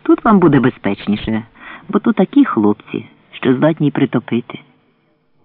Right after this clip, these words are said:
Можна було б цей розділ значно продовжити. Матеріалу вистачило б на цілий роман. Та попереду нас очікують набагато важливіші події. Інвалід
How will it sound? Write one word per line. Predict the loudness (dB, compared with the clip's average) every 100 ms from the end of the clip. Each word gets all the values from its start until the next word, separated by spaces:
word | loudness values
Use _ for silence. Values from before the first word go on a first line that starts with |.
| _ 0
Можна | 2 2 2 2
було | 4 2
б | 0
цей | -2 2
розділ | 2 2 0 0
значно | 2 0 0 -4
продовжити. | -2 0 2 2 0 -6 -10 -16 -20 _ _ _
Матеріалу | -2 2 2 2 2 4
вистачило | 4 2 -2 0 0 0
б | -2 -12 _
на | -2 0
цілий | -2 0 2 4
роман. | 2 2 -2 -6 -14 -20 _ _ _ _ _ _ _ _ _
Та | 0
попереду | 2 4 6 6 6
нас | 6 4 2
очікують | 2 2 4 4 4
набагато | 2 0 0 0 2
важливіші | 0 2 2 0 -2 -6
події. | -2 -2 0 -2 -4 -10 _ _ _ _ _ _ _ _ _ _ _ _ _ _ _ _ _ _ _
Інвалід | 2 4 4 4 2 2